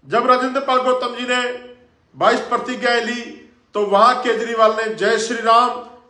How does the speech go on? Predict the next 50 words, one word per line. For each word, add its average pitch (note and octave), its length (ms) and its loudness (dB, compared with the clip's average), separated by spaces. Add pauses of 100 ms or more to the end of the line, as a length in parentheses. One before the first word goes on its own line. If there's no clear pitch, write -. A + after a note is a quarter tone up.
जय A3+ 280 2
श्री A#3 220 -2
कृष्ण" A#3 480 -6
के A#3 120 2 (400)
नारे F#3+ 280 4
लगाए। D3 360 0 (260)
हमें B3+ 280 4
कोई C#4 180 6
दिक्कत D4+ 280 2
नहीं D4 160 -2
है C#4 60 4
आपके B3+ 260 2
राम G3+ 200 2
से, E3+ 180 -6 (400)
हमें A#3 300 -2
कोई C#4 200 6
दिक्कत D4+ 280 2
नहीं D4 180 -4
है C#4+ 60 0
आपके B3+ 480 4
कृष्ण G#3+ 300 -8
से। G3 200 -2 (380)
आप A3+ 260 2
कृष्ण B3+ 220 -4
के B3+ 140 -4
नाम B3 140 2
पे B3 140 0
वोट A#3+ 300 0
मांगिए, A3 260 2
आप A3+ 160 2
राम A3 200 2
के A3+ 100 -6
नाम A3+ 200 0
पे A3 60 -4
वोट G#3+ 220 -2
मांगिए, G3 340 -2 (360)
लेकिन G3 280 -6
बाबा G3 260 4
साहब A3 200 -2
अम्बेडकर G#3+ 480 -2
और G#3+ 160 0
भगत F#3+ 280 -4
सिंह A3 180 -10
का G#3 280 2 (500)
फोटो G3+ 280 2
दिखा G#3 280 2
करके G#3+ 320 -2 (360)
छलावा F#3+ 420 0
मत F#3+ 260 -6
कीजिए। B2+ 300 -10